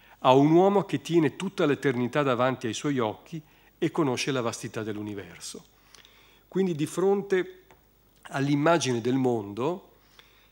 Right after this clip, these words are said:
ci si rende conto della responsabilità umana, nella assurdità dei conflitti all'interno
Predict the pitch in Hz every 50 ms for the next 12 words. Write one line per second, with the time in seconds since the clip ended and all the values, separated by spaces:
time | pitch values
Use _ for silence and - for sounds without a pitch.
0 | _ _ _ - - 156 - - 156 151 160 165 180 170 - - 170 170 170 165
1 | 135 127 120 120 117 113 131 127 - 143 127 113 - - 120 110 107 107 110 104
2 | - - 160 147 117 107 104 107 117 127 117 101 95 95 92 87 - _ _ _
3 | _ _ _ _ _ _ _ _ _ _ _ _ _ _ _ _ _ _ - -
4 | 123 117 117 120 123 127 135 135 135 135 135 127 123 117 117 - - - - -
5 | _ - - - - - - 151 147 139 127 127 131 - - 175 180 143 110 101
6 | 104 104 117 113 107 - 127 117 104 - - 147 156 156 131 - - - 120 107
7 | 104 101 107 101 95 - 120 113 113 113 104 110 110 107 107 - -